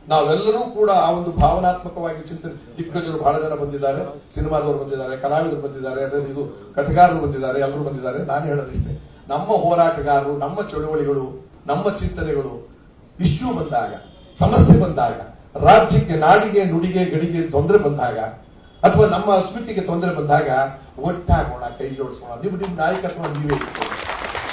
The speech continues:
ಇಲ್ಲಿ ಏನಾಗಿದೆ ಅಂದ್ರೆ ಸರ್ಕಾರವನ್ನು ಎದುರಿಸಬೇಕಾದ್ರೆ ಜನಶಕ್ತಿ ಬೇಕು. ಜನಶಕ್ತಿ ಬರದೆ ಇವತ್ತು ಏನಾಗಿದೆ ನೋಡಿ, ಕೇಂದ್ರ-, ಕೇಂದ್ರದಲ್ಲಿ ರೈತರ ಮೂರು ಬಿಲಿಯನ್ ವಿಚಾರದಲ್ಲಿ ಮೂರು ವರ್ಷ ಹೋರಾಟ ಮಾಡಿದ್ರು, ಕೇರೆ ಮಾಡಲಿಲ್ಲ. ಜನಶಕ್ತಿ ಕಡಿಮೆ ಅಂತನೋ ಏನೋ,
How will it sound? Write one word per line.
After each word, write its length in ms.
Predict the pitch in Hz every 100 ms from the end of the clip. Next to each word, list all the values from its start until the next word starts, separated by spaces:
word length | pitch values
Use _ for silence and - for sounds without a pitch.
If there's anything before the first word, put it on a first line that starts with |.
| - - -
ಇಲ್ಲಿ 260 | 202 214 233
ಏನಾಗಿದೆ 380 | 269 240 226 202
ಅಂದ್ರೆ 240 | 190 208
ಸರ್ಕಾರವನ್ನು 680 | 208 208 - 262 254 254 226
ಎದುರಿಸಬೇಕಾದ್ರೆ 720 | 202 214 226 208 208 175 185 214
ಜನಶಕ್ತಿ 560 | 175 185 - - 170
ಬೇಕು. 420 | - - - - - - - -
ಜನಶಕ್ತಿ 540 | 196 254 285 294 262 240
ಬರದೆ 200 | 220 214
ಇವತ್ತು 240 | 214 226
ಏನಾಗಿದೆ 360 | 240 233 226 214
ನೋಡಿ, 200 | 208 214
ಕೇಂದ್ರ-, 320 | 214 196 202
ಕೇಂದ್ರದಲ್ಲಿ 560 | - 226 214 202 196 - - - - -
ರೈತರ 420 | 214 233 233 214
ಮೂರು 240 | 190 208
ಬಿಲಿಯನ್ 340 | 165 208 226 208
ವಿಚಾರದಲ್ಲಿ 520 | 208 208 202 202 185
ಮೂರು 260 | 180 214 220
ವರ್ಷ 160 | 214 -
ಹೋರಾಟ 360 | 208 208 202 196
ಮಾಡಿದ್ರು, 400 | 190 185 175 170 - - - -
ಕೇರೆ 280 | 175 196 196
ಮಾಡಲಿಲ್ಲ. 340 | 190 180 180 170 170 - - - 151
ಜನಶಕ್ತಿ 420 | 185 202 - 190
ಕಡಿಮೆ 260 | 180 180
ಅಂತನೋ 340 | 190 185 190 180
ಏನೋ, 420 | 170 156 -